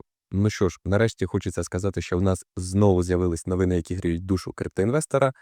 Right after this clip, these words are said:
І сьогодні я хотів би не просто пройтися по найважливіших подіях тижня, а ще й розглянути,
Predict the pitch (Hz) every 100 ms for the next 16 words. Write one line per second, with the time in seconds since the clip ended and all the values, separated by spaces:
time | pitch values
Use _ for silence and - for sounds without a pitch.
0 | _ _ - 104 - 127 185 123 135 160
1 | 117 135 117 107 107 185 - 131 120 123
2 | 131 110 - 110 107 - 107 107 113 107
3 | 104 104 - 101 98 - 101 95 92 _
4 | _ - - 185 147 117 104 127 117 107
5 | 101